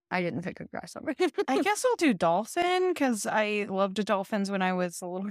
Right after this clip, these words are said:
Speaker 2: <laughs> kid.
Speaker 1: <laughs> You don't have to look that deep into it. <laughs>
Speaker 2: It's like, I'm not,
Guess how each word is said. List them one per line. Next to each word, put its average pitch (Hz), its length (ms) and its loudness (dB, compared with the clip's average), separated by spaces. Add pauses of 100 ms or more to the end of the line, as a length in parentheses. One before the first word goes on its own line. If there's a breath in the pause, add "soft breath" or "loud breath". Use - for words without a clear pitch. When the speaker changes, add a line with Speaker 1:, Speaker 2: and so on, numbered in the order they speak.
(120)
Speaker 2:
<laughs> - 240 -10
kid. 359 80 2
Speaker 1:
<laughs> 302 1120 0 (420)
You - 800 -6
don't 349 80 4
have 453 100 2
to 466 100 0
look 330 140 -2
that 202 160 -2
deep 190 160 -10
into 254 260 -2
it. 392 540 -2 (160)
<laughs> - 180 -20
Speaker 2:
It's 370 160 -2 (140)
like, - 200 -4
I'm 302 160 0
not, 311 280 2